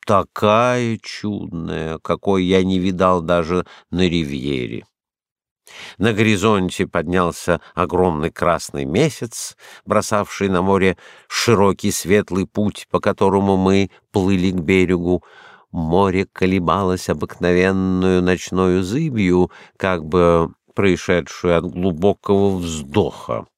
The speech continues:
Из маленькой бухты до нас долетали хоровые песни лигурийских рыбаков. Ветерок снова поднялся.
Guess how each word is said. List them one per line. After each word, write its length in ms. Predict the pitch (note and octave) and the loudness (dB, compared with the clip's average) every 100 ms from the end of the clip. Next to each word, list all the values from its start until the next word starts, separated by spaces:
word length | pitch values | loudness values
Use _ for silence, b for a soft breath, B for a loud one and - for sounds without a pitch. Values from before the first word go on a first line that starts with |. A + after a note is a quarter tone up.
| _ _ _ _ _ B B B | _ _ _ _ _ B B B
Из 180 | E2+ D#2 | -6 -2
маленькой 540 | E2+ D2+ D2 C2 - | -2 -2 -4 -6 -8
бухты 640 | B1+ B1+ A#2 E3 - - D2+ | -8 -6 -6 -6 -10 -8 -4
до 160 | D#2 | -2
нас 360 | C#2+ D2+ C#2+ - | -2 -2 -4 -8
долетали 600 | C2+ C#2 C#2+ G#2+ A#2+ A2+ | -8 -8 -6 -4 -2 -4
хоровые 540 | - E2 D2 F#2 F#2 | -2 -2 0 0 -2
песни 600 | - F#2 F#2 - F2+ F2 B B | -2 -2 -2 -2 -2 -2 B B
лигурийских 960 | - F2 G2 E2+ F2+ F2+ D#2+ - E2+ - | -6 -2 -2 0 0 0 -2 -6 -10 -6
рыбаков. 840 | E2+ D2+ D2+ - A#1+ - - - _ _ B B B | -8 -4 -8 -8 -10 -10 -18 -20 _ _ B B B
Ветерок 560 | E2+ A2 - F#2 E2+ - | -2 0 2 2 2 -2
снова 640 | - C#2 D2+ F#2 A#2+ F#3 _ _ _ b b b - | -10 -6 -2 0 0 -6 _ _ _ b b b -4
поднялся. 800 | B2+ A2 B2+ C#3+ B2 - C#3 | -2 0 2 0 -4 -10 -10